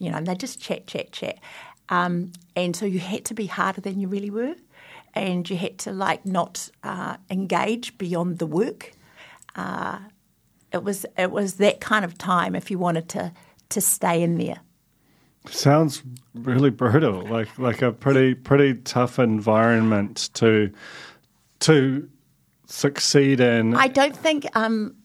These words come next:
Speaker 1: and it's funny 'cause I don't think m-, men ever stood in my way,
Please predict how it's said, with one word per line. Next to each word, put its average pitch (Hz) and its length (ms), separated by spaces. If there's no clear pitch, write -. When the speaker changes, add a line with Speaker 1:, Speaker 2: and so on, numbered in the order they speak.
Speaker 1:
and 240 100
it's 233 160
funny 214 320
'cause 214 160
I 240 120
don't 254 260
think 247 380
m-, 208 300
men 220 540
ever 202 240
stood - 680
in 180 460
my 185 400
way, 240 480